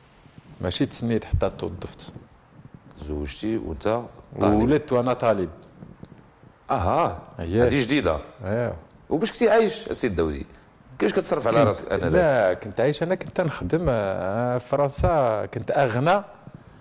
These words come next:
Speaker 1: منين جيت ل-، للمغرب.
Speaker 2: بمعنى؟
Speaker 1: لا، كان، كنت ع-، كان، كنعطي دروس.
Speaker 2: أها.
Speaker 1: كنت نقري في، ملي كان عندي الدعاء في فرنسا كانت الظروف سهلة. سهلة جدًا، وفي الصيف كتخدم.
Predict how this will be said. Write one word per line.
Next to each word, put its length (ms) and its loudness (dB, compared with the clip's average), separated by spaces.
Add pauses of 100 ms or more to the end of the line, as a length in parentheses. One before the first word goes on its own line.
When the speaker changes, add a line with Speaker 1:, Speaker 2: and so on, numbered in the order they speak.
(380)
Speaker 1:
منين 320 2
جيت 320 2
ل-، 300 2 (160)
للمغرب. 540 2 (1200)
Speaker 2:
بمعنى؟ 500 -2
Speaker 1:
لا، 60 2
كان، 260 -2
كنت 240 -6
ع-، 120 -4
كان، 600 -8
كنعطي 300 -4
دروس. 560 0 (920)
Speaker 2:
أها. 360 -2 (100)
Speaker 1:
كنت 140 -6
نقري 420 -2
في، 300 -8 (800)
ملي 120 -8
كان 160 -4
عندي 320 -4
الدعاء 380 0
في 340 0
فرنسا 400 -2
كانت 300 -4
الظروف 420 -2 (480)
سهلة. 400 0 (800)
سهلة 340 2
جدًا، 380 0
وفي 120 -2
الصيف 260 0
كتخدم. 480 -4